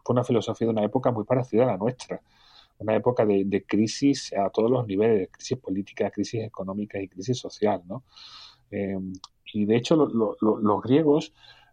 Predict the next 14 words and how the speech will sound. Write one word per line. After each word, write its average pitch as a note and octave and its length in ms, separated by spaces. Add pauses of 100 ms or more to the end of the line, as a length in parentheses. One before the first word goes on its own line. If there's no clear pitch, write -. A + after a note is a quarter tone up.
(140)
eh, G#2+ 340 (840)
y F#2+ 600 (340)
tuvieron A#2 360
como... A#2 560 (460)
como, G2 680 (300)
como, F#2+ 520
o G2 220
ejemplificaron, G#2+ 840
ilustraron, A2 840
eh, F#2+ 500
en G2+ 180
la F#2+ 80
diosa B2 300
Fortuna B2 600